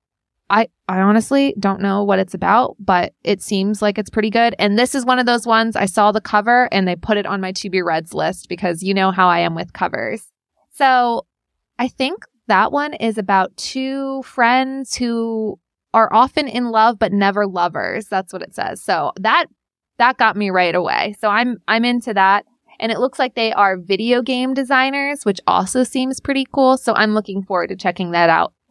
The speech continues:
in twenty twenty-three. But it is out now, so feel free to get onto that holds list if you'd like to. Dear listeners, this will be our last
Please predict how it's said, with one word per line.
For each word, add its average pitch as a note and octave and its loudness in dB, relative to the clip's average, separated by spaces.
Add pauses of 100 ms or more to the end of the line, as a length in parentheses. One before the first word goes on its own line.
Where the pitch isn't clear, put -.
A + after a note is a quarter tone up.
(100)
in G3+ 0
twenty F#3 -2
twenty-three. - -10 (240)
But B3+ 2
it C#4+ 0
is E4 4
out D4 2
now, G3 0
so G3 -8
feel A3 0
free G#3 0
to G3+ -4
get G3 0
onto F#3 -4
that - -2
holds F3+ -4
list - -8
if F#3+ -10
you'd - -10
like - -8
to. - -12 (2750)
Dear E4 4
listeners, G#3+ -2
this B3 0
will C#4 6
be D4+ 0
our C4+ 4
last A#3 2